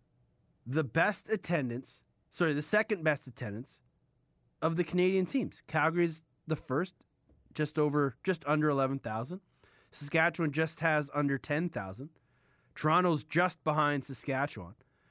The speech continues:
And then all the way down the bottom is Vancouver, averaging just under four thousand. And for everybody that says, "Oh, you know, Canada is the lock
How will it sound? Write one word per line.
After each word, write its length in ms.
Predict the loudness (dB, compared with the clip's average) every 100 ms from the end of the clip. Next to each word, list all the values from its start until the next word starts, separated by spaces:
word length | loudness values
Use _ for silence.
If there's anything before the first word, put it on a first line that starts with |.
| _ -2
And 80 |
then 80 | 2
all 120 | 4
the 60 | 4
way 100 | 2
down 220 | 2 2
the 80 | 2
bottom 320 | 2 2 2
is 100 | 0
Vancouver, 680 | -2 -4 -2 -2 -2 -6 -8 _ _ _
averaging 420 | 0 2 2 2
just 300 | 2 0 0
under 240 | -2 0 0
four 260 | 0 0
thousand. 380 | 0 -4 -16 -20 _ _ _ _ _ _ _ _ _ _ _ _ _ _ _ _ _ _ _ -4
And 280 | 0 0 0
for 220 | 0 0
everybody 460 | 2 2 4 4 4
that 140 | 2
says, 220 | 0 0
"Oh, 220 | 2 0 -4 -8
you 100 | -8
know, 140 | -8 -12 _ _ -4
Canada 440 | 0 2 4 4
is 340 | 4 4 0
the 220 | -2 0 0
lock 600 | 0 2 2 0 -8